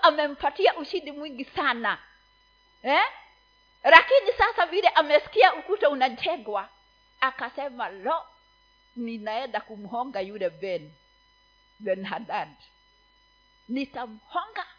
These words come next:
ili aachane na huo mpango." Akaingia katika hekalu akatafuta fedha,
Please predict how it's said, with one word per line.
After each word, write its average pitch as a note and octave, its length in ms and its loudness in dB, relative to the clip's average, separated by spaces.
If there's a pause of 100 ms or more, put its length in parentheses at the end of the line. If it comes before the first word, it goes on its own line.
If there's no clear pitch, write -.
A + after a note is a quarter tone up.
(1080)
ili D4+ 340 -4 (180)
aachane C#4 460 -2
na C4 120 -6
huo A#3 200 -8
mpango." F#3+ 500 -12 (1400)
Akaingia A3 480 -2
katika D#4+ 360 -6
hekalu D4+ 440 -2
akatafuta C4 580 -4
fedha, B3 420 -4